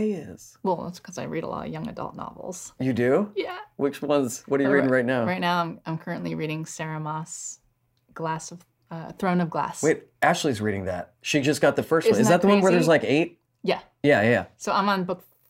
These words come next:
Speaker 2: three or four.
Speaker 1: Cool. What do you like about Y A novels?
Speaker 2: I just disappear. I, I, in, into the world.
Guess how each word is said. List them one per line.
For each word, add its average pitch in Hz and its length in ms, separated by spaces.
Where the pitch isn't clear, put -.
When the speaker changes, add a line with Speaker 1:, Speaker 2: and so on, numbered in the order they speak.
Speaker 2:
three 214 320
or 175 80
four. - 400
Speaker 1:
Cool. 95 300
What 104 140
do 110 40
you 107 60
like 104 160
about 92 360
Y 98 260
A 95 140
novels? 90 480
Speaker 2:
I 165 120
just - 460
disappear. 160 680
I, 151 380
I, 160 80
in, 165 140
into 165 280
the 160 160
world. 156 540